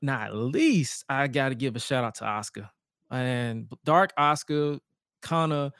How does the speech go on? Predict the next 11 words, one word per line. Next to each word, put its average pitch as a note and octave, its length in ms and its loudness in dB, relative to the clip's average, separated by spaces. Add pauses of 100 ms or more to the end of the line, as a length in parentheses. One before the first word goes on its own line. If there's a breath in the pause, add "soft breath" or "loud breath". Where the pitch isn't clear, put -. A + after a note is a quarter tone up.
(340 soft breath)
whatever G3 220 2
you F3+ 80 0
wanna E3+ 160 0
call C#3+ 300 0
her, C3+ 180 0
she F#3 800 -4 (220)
is C3+ 400 0
a B2+ 160 -4
whole C#3+ 800 0 (420)
lot C3 500 2
of A#2+ 280 -2